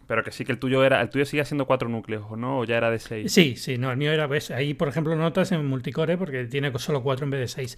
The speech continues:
Speaker 1: A eso me refiero. Si miras ahora los i nueve, por ejemplo, pues,
Speaker 2: Ujú.
Speaker 1: pues, pues yo creo que sí que ves salto. Y sin embargo,
Speaker 2: Sí, sí,
Speaker 1: yo
Speaker 2: sí.
Speaker 1: teniendo un portátil como el tuyo, no sentiría, para el trabajo que hacemos también, claro, no sentiría que me estoy perdiendo mucho.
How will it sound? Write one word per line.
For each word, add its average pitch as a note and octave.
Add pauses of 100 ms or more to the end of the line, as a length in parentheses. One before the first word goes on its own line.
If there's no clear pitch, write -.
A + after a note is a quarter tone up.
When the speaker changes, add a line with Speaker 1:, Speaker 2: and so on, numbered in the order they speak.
Speaker 1:
A B2
eso A#2+
me C3+
refiero. A#2+
Si -
miras B2
ahora C#3+
los C#3
i C3
nueve, C3+
por B2
ejemplo, C3
pues, C#3
Speaker 2:
Ujú. C3+
Speaker 1:
pues, G2+ (120)
pues G2
yo G2+
creo A2+
que A2+
sí B2
que B2
ves A#2
salto. A2+
Y A#2+
sin A2+
embargo, B2
Speaker 2:
Sí, -
sí, -
Speaker 1:
yo A#2
Speaker 2:
sí. -
Speaker 1:
teniendo B2
un A#2+
portátil A#2
como A#2
el A2
tuyo, B2+
no C3
sentiría, A#2
para G#2
el G2
trabajo A2
que -
hacemos A#2+
también, G#2+
claro, G#2
no G#2+
sentiría A#2
que A#2
me A2+
estoy A2+
perdiendo A2+
mucho. B2